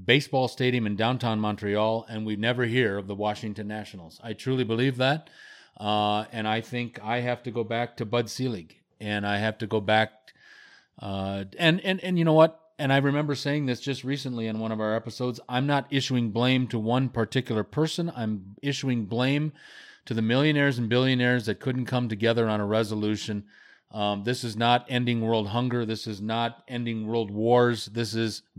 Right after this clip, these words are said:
baseball. But as it's been proven, if a professional sports league loses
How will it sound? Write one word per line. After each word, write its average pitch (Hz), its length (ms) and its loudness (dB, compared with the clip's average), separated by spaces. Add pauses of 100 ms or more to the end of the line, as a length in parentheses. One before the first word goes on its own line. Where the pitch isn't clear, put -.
baseball. 87 580 -2 (800)
But 101 520 0 (840)
as 120 300 2
it's 117 160 -4
been 113 260 4
proven, 143 600 4 (540)
if 120 260 4
a 226 180 6
professional 135 540 4
sports 120 420 2
league 113 240 2
loses 123 720 2